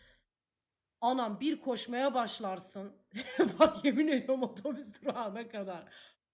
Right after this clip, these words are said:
Ama asla peşini bırakmıyorlar. Asla peşini bırakmıyorlar ve sürekli olarak tehdit şu,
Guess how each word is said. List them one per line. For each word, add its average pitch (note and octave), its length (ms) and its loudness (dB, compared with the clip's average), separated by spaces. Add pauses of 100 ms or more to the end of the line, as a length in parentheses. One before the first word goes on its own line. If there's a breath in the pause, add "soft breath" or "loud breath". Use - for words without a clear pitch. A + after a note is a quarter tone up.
(140)
Ama C4 520 2
asla A#3+ 540 2
peşini F#3+ 420 -6
bırakmıyorlar. F3 800 -10 (140)
Asla E4 540 2
peşini D#4+ 320 -4
bırakmıyorlar F#4 420 -2
ve D4+ 80 -6
sürekli F#4 360 -6
olarak E4+ 280 0
tehdit D4+ 360 -8
şu, - 160 -12